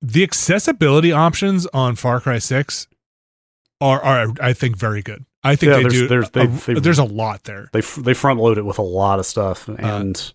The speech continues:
Speaker 1: and there's more
Speaker 2: Right.
Speaker 1: if you dig in later too.
Speaker 2: Yeah.
Speaker 1: Uh,
Speaker 2: And they, and they show good examples from what I can tell. I mean, granted, I'm not in a position to really put the stuff through its paces. Like, people are a much better authority than me, but, like,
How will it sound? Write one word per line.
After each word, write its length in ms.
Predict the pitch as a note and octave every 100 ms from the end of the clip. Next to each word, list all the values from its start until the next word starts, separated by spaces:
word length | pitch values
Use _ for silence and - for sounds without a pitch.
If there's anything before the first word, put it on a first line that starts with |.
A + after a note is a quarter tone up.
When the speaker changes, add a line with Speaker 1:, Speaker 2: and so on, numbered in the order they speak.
| -
Speaker 1:
and 100 | D#3+
there's 180 | F#3+ D#3
more 160 | G3 A#3+
Speaker 2:
Right. 60 |
Speaker 1:
if 100 | G#3+
you 100 | F#3
dig 220 | C#3+ E3+
in 200 | D#3+ C#3+
later 260 | C3+ C3+ G#2
too. 360 | - A#2 A2 B2+ -
Speaker 2:
Yeah. 220 | G#2 F2 -
Speaker 1:
Uh, 240 | A2+ G2+ B2
Speaker 2:
And 80 | E3
they, 120 | E3
and 100 | D#3+
they 60 |
show 160 | D3+ F3
good 140 | C#3+
examples 500 | C#3 G#2+ A2 - C3+
from 160 | - C#3+
what 140 | C#3
I 40 | C3+
can 120 | C#3+
tell. 260 | C#3 C3+ B2+
I 40 |
mean, 180 | A#2 G#2+
granted, 280 | A2+ G#2 G2
I'm 100 | G2
not 180 | G2 G2
in 100 | F#2+
a 20 |
position 380 | F2+ F#2+ F#2 G2
to 80 | F#2+
really 420 | F#2+ G2+ F2+ - -
put 100 | -
the 80 |
stuff 220 | - G#2+ -
through 140 | G2
its 60 | -
paces. 460 | A2 G2+ G2 F#2
Like, 120 | G#2 - - _
people 240 | A#2 G2 G2
are 120 | G2
a 300 | G#2 C3 A#2+
much 240 | G#2+ -
better 240 | A#2 A2 G#2
authority 360 | - A2+ G#2+
than 160 | G2+ G#2+
me, 240 | A#2 G#2+
but, 120 | G#2
like, 300 | A2+ G#2+ -